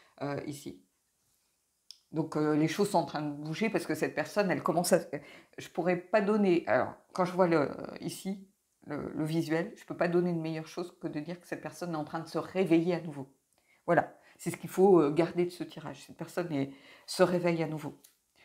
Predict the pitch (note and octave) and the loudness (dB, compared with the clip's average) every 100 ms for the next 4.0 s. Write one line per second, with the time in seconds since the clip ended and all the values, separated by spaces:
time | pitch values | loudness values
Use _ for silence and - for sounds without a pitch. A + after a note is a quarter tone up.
0 | - - _ - C#3+ - - C#3 D3 D3 | -20 -20 _ -10 -8 -10 -16 -18 -20 -20
1 | F3+ _ _ _ _ _ _ _ _ _ | -20 _ _ _ _ _ _ _ _ _
2 | _ _ - E3 E3 G#3+ G#3+ F#3 F#3 F3 | _ _ 0 4 6 6 4 -2 -2 -6
3 | C#3+ - C#3+ E3 E3 F3 F#3 G#3 G3+ | -8 -8 -12 -6 2 4 2 0 -4